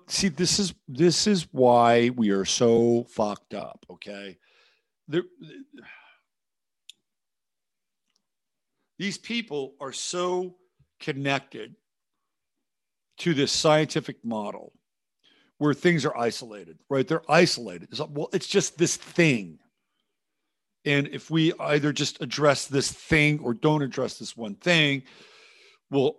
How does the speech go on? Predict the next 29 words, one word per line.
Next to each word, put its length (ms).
solve 320
our 100
problem 720
either 240
by 180
addressing 460
it 100
or 80
not 220
addressing 320
it. 120
What 200
they 140
don't 420
understand 760
is 180
the 120
holistic 600
impact 680
of 300
the 100
thing. 520
So 260
that 240
analyst 400
says, 120
"Well, 480
you 140
know, 640